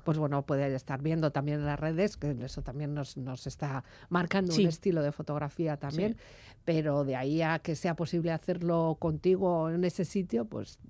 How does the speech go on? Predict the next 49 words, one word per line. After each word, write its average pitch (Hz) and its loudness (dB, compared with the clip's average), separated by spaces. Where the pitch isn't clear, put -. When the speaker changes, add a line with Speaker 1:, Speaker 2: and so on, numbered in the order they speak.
Speaker 1:
bueno, 180 -4
pues - -14
Speaker 2:
Sí. 185 -6
Speaker 1:
puede 170 -2
haber 151 -6
una 147 -4
diferencia. 151 -2
Speaker 2:
Sí, 214 -2
sí. 185 -4
Speaker 1:
¿Siempre 269 6
perros 208 0
o, 175 2
o 185 -8
si 208 -6
alguien 220 -4
está 208 -8
viendo 220 -4
ahí 214 0
tiene 214 -4
gatos? 320 -6
¿O - -8
qué - -10
tal 220 -6
te - -12
Speaker 2:
También, 226 8
sí, 220 4
sí, - 8
Speaker 1:
arreglas? 285 6
Speaker 2:
sí, 330 2
Speaker 1:
Ah, 311 10
Speaker 2:
sí. 240 6
Speaker 1:
vale. 190 6
Speaker 2:
Vamos, 220 8
sin 226 8
problema. 214 8
Speaker 1:
<laughs> - -6
Speaker 2:
El 214 6
problema 226 8
de 262 8
los 220 4
gatos 220 2
o 185 2
de 165 4
animales 185 2
normalmente 185 0
que - -6
están 160 -4
en 160 -2
casa - -2